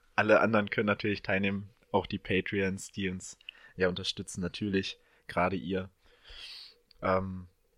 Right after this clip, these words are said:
ja, alles Weitere werdet ihr dann ab, wahrscheinlich in der nächsten Folge schon erfahren.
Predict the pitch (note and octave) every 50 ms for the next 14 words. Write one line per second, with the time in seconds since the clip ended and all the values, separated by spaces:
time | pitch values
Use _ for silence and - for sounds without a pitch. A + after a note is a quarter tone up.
0 | - _ - E3 E3+ B2 - - _ _ _ _ _ _ _ _ _ _ _ _
1 | _ _ _ - - - G2+ G#2+ G#2+ - - G#2 G2+ G#2 - A2 G#2 F#2+ F#2+ F#2
2 | F#2+ - - F2+ - F2 E2+ E2+ E2 - G2 F#2+ - _ - F#2+ - - A2 G2+
3 | F#2+ - F#2 F2+ F2 F2 F2+ F2+ - - - - - F#2+ F2 F2 E2+ - - -
4 | - E2+ E2+ F2 - _ _ _ _ _ _ _ _ _ - E2 D#2+ - - F2+
5 | F2+ F2+ F2 E2+